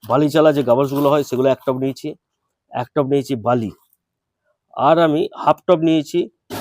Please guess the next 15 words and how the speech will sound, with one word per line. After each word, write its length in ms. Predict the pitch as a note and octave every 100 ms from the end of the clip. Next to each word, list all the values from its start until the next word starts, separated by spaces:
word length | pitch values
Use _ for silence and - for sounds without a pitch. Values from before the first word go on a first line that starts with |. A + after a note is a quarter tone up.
| - - _ - - - _ _ _ -
মিক্সার। 560 | A#2+ F#3 - - G2 - - _ _ _ _ _
এখানে 260 | - D#3 D#3+
আমাকে 340 | D3+ D3+ D3+ D#3+ - _ _ _ _ _
করে 260 | F3 - D3+
রেখে 180 | D3+ D#3
দিতে 160 | D#3 D#3
হয়েছে 260 | D3 B2 C#3 - - -
মিক্সারটাকে, 560 | B2+ C#3+ - C3 C3 C3
হাড় 200 | B2 C#3
গুঁড়ো, 200 | C3 C#3
শিংকুচি, 500 | C3 D3 C#3 C3+ C#3 C3 _ _ _ -
উম, 280 | G#2 A2 A2+
নিমখোল, 420 | B2+ C#3+ - C#3 B2+
সরষের 320 | - B2+ C#3+
খোল, 220 | - C3